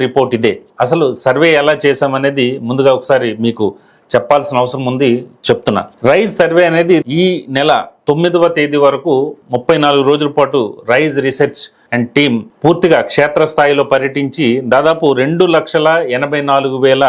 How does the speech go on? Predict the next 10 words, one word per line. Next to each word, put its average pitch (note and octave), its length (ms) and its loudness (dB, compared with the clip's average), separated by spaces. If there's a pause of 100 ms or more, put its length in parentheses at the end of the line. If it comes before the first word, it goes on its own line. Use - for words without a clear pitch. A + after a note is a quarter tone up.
(360)
రెండు C#3 180 0
వందల C#3+ 260 0
ముప్పై B2+ 240 -2
ఏడు B2 180 -2
శాంపిల్స్ D3 420 -2
అయితే A#2+ 200 2 (380)
తీసుకున్నాం. D3 440 -2 (300)
Both G#3 260 2 (500)
random F#3 460 2
and D3 140 2